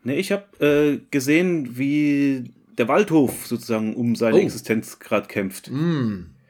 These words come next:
Speaker 1: Die, äh, gucken sich grad auch mal an, wie, wie die Liga von unten ausschaut.
Speaker 2: Aber von
Speaker 1: Hab ich
Speaker 2: ganz
Speaker 1: jetzt
Speaker 2: weit
Speaker 1: mitgekriegt.
Speaker 2: unten, oder?
Speaker 1: Ja, ja, also, äh, jetzt haben sie zumindest mal, haben sie jetzt unentschieden gespielt, aber,
Speaker 2: Was für eine
Speaker 1: äh,
Speaker 2: Liga
Speaker 1: naja.
Speaker 2: spielen die eigentlich aktuell? Dritte Liga oder noch tiefer?
Speaker 1: N-,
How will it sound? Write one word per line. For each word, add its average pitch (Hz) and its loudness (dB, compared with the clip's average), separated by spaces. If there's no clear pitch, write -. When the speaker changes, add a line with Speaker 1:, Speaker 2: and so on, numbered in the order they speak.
Speaker 1:
Die, 135 2
äh, 143 2
gucken 147 -6
sich 147 -2
grad 135 0
auch 160 0
mal 131 2
an, 127 0
wie, 127 0
wie 120 -6
die 127 0
Liga 135 2
von 131 -2
unten 175 -2
ausschaut. 101 0
Speaker 2:
Aber 117 0
von 117 -2
Speaker 1:
Hab 113 0
ich - -
Speaker 2:
ganz 175 2
Speaker 1:
jetzt 165 4
Speaker 2:
weit 127 2
Speaker 1:
mitgekriegt. 123 0
Speaker 2:
unten, 113 -4
oder? 175 0
Speaker 1:
Ja, - -4
ja, 196 2
also, 117 2
äh, 123 6
jetzt - -4
haben 170 4
sie 156 -4
zumindest 185 2
mal, 165 2
haben 165 0
sie 160 2
jetzt - -2
unentschieden 147 2
gespielt, 127 0
aber, 120 2
Speaker 2:
Was - -10
für - -4
eine 123 4
Speaker 1:
äh, - 0
Speaker 2:
Liga 127 4
Speaker 1:
naja. 139 6
Speaker 2:
spielen 240 6
die - 6
eigentlich 98 -6
aktuell? 90 -6
Dritte 165 -2
Liga 247 0
oder 135 2
noch 170 0
tiefer? 247 -2
Speaker 1:
N-, - -6